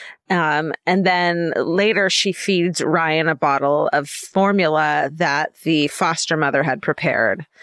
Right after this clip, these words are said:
And everything s-, seems fine. The Stallingses leave after their weekly visit. But four days later,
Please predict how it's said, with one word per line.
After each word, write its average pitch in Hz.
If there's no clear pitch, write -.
And 165
everything 220
s-, -
seems 208
fine. 160
The 156
Stallingses 170
leave 156
after 160
their 151
weekly 147
visit. 147
But 165
four 202
days 180
later, 156